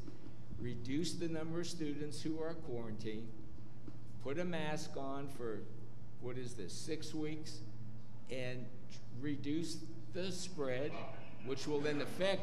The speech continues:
reduce the number of children who will be quarant-, quarantined, so that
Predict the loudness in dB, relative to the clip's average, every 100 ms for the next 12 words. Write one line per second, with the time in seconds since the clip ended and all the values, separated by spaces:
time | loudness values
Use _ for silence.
0 | 0 0 2 4 4 2 0 0 0 0
1 | 0 0 0 0 0 0 0 0 0 0
2 | 0 0 0 0 0 -2 -2 0 0 -2
3 | -2 -2 -2 -2 -2 -2 -2 -2 -2 -2
4 | -2 0 0 0 0 0 0